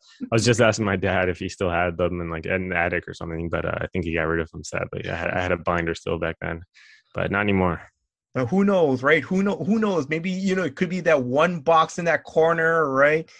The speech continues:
Speaker 1: You know? <laughs>
Speaker 2: Yeah, it could be.
Speaker 1: Ten
Speaker 2: I
Speaker 1: years
Speaker 2: should, I gotta
Speaker 1: from
Speaker 2: go,
Speaker 1: now.
Speaker 2: I gotta
Speaker 1: <laughs>
Speaker 2: go search myself, yeah.
Speaker 1: Yeah. <laughs> All right. Now, this part here, now,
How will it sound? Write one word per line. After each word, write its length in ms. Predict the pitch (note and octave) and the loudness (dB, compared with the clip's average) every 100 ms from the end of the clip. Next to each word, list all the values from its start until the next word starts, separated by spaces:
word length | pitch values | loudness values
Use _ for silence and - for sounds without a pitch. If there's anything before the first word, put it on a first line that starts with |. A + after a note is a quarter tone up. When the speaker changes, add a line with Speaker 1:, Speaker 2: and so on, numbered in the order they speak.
| - - - - | -20 -20 -20 -8
Speaker 1:
You 160 | B2+ C#3+ | 0 2
know? 580 | C#3 C#3+ D3+ D#3+ D#3 A3+ F3+ D3 | 6 6 8 6 4 4 2 0
<laughs> 140 | C3+ A2+ | -4 0
Speaker 2:
Yeah, 440 | A2+ B2 A2 F2 | 2 2 2 -2
it 100 | F2 | 0
could 120 | A2+ | 4
be. 80 | - | 4
Speaker 1:
Ten 80 | F#2+ | 4
Speaker 2:
I 20 | |
Speaker 1:
years 200 | - - | 4 2
Speaker 2:
should, 80 | - | 0
I 40 | G#2 | 2
gotta 120 | G#2 | 4
Speaker 1:
from 80 | G2+ | 6
Speaker 2:
go, 80 | G2+ | 4
Speaker 1:
now. 640 | G2+ D#3 D#3 D3+ D3+ - - | 4 2 2 0 -2 -6 -4
Speaker 2:
I 60 | |
gotta 140 | G#2+ G#2 | 0 2
Speaker 1:
<laughs> 60 | |
Speaker 2:
go 80 | G2+ | 2
search 320 | F#2+ G#2 G2 | 0 -4 -4
myself, 420 | G2 F2+ F#2+ F2 - | -6 -4 -2 -2 -4
yeah. 260 | F2+ F2 E2 D3+ | -4 -4 -4 -2
Speaker 1:
Yeah. 140 | D3+ B2 - - _ - _ | -2 -2 -6 -20 _ -20 _
<laughs> 720 | _ G#3+ _ - D4+ D#4+ C#4 A3+ | _ _ _ -14 -10 -8 -6 2
All 100 | E3+ | 4
right. 220 | D3+ C3 _ - - - | 4 0 _ -20 -20 -6
Now, 320 | G3+ A3 F#3+ - _ _ _ _ - | 0 0 -2 -12 _ _ _ _ -4
this 160 | D#4 - | -4 2
part 260 | C4 A#3 | 2 4
here, 180 | F#3 E3 F3+ | 0 -4 -6
now, 260 | E3 D#3+ | -6 -8